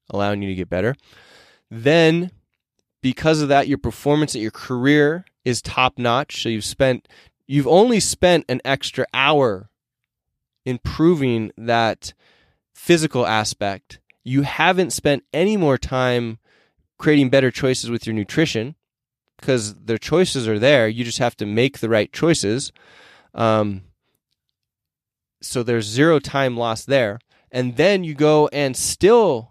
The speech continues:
go hang out with your friends, still watch the T V show that you like to watch, um, but you don't partake in the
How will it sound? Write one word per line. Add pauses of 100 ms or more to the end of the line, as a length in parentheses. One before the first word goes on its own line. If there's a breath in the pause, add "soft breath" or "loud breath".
go
hang
out
with
your
friends,
still
watch
the
T
V
show
that
you
like
to
watch, (720 soft breath)
um,
but
you
don't
partake
in
the